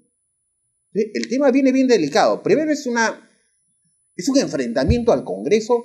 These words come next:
al cual prácticamente, luego de que le dé la confianza, lo deja en ridículo prácticamente al hacer esta barbaridad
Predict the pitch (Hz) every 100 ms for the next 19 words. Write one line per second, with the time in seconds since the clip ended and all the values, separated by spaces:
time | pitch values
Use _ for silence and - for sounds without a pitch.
0 | - _ _ _ _ _ _ 214 - 185
1 | 208 202 - 190 190 156 160 196 202 131
2 | 135 240 185 131 135 - - 143 139 247
3 | 262 185 139 214 254 233 - - - -
4 | - - - 143 202 302 220 202 185 240
5 | 233 220 196 226 247 160 175 208 - 165
6 | 131 123 120 127 160 247 220